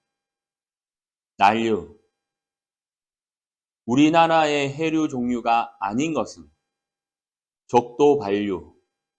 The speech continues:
다음 중 따뜻한 공기가 찬 해면을 통과할 때 생기는 안개는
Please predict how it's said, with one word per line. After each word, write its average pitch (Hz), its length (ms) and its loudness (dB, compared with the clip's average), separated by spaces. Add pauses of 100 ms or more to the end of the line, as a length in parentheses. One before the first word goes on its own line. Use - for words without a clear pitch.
(1500)
다음 151 360 6
중 135 300 -2
따뜻한 180 600 -2
공기가 147 640 -4
찬 175 300 -6
해면을 160 680 -8
통과할 143 600 -6
때 117 240 -6
생기는 151 600 -8
안개는 113 600 -6